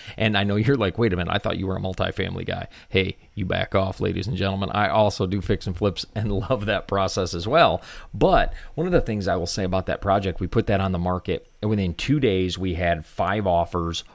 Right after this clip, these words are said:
one ten thousand above asking. They offered to pay cash, waive inspection, close in ten days. Crazy things are happening right now in the real estate game.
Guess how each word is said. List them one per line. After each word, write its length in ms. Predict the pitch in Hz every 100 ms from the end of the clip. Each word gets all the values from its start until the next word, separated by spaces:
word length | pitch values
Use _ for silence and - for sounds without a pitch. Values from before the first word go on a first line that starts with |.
| -
one 440 | 92 104 113 104
ten 240 | - 110
thousand 380 | 107 101 101 95
above 280 | 85 92 87 -
asking. 520 | 87 85 - 90 87 - -
They 120 | 104
offered 300 | 95 92 98
to 60 | 90
pay 180 | 104 85
cash, 480 | - 120 113 113 -
waive 280 | 101 104 90
inspection, 680 | 87 - 110 110 - 110 104
close 320 | - 107 98
in 120 | 98
ten 300 | 85 95 87
days. 360 | 87 107 107 98 - - -
Crazy 800 | - - 117 262 196 214 185 185
things 380 | - 190 190 147
are 80 | 135
happening 500 | 131 156 - 120 98
right 260 | 98 127
now 220 | 107 117
in 60 | 117
the 80 | 101
real 180 | 127 170
estate 300 | - 95 52
game. 180 | 80